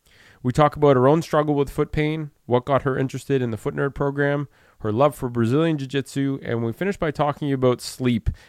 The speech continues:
and the powerful bits of information we've both learned so far about this very important yet very underappreciated pillar of health.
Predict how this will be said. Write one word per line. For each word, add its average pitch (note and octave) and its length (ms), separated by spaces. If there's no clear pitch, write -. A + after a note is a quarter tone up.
and A2 180
the G2+ 60
powerful C#3+ 360
bits B2+ 220
of A#2+ 100
information A#2 540
we've G2 240
both C3+ 260
learned G#2 300
so G#2 160
far G2 380
about A2 280
this A#2 160
very D3 240
important D#3+ 640
yet A#2+ 280
very D3+ 320
underappreciated C3+ 840
pillar A2 240
of F2+ 120
health. G2 260